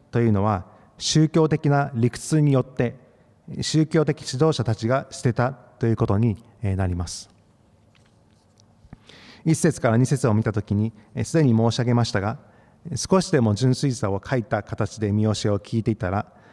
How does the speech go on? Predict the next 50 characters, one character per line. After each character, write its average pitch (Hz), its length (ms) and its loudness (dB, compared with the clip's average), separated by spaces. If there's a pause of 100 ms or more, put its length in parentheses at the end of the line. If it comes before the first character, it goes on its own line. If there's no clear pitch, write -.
(140)
そ - 160 0
れ 120 60 4
は 120 240 2 (300)
非 127 140 -2
常 156 260 2
に 151 260 -2 (160)
危 - 80 -20
険 127 220 2
な 123 200 2
こ - 120 -8
と 113 80 -2
で 92 120 -4
す。 - 220 -16 (1300)
イ 131 40 0
ス 151 140 2
ラ 151 160 4
エ 143 60 4
ル 123 80 4
の 110 100 4
教 127 220 2
師 - 80 -6
た 104 100 0
ち - 140 -2
も 120 300 0
ま 117 100 2
さ 156 140 2
し - 100 -6
く 113 100 -2
そ 110 140 0
の 117 100 4
よ 127 140 4
う - 20 2
な 113 100 2
人 - 140 -8
た 98 100 0
ち - 120 -10
で、 107 180 -4 (540)
見 120 100 4
教 131 80 4 (140)
え 123 100 2
を 117 140 2
歪 117 220 2
め 120 100 2
て 120 100 0
し 117 140 0
ま 107 100 2
い、 110 140 -4 (400)
人 - 200 0
々 131 220 0
に 107 300 2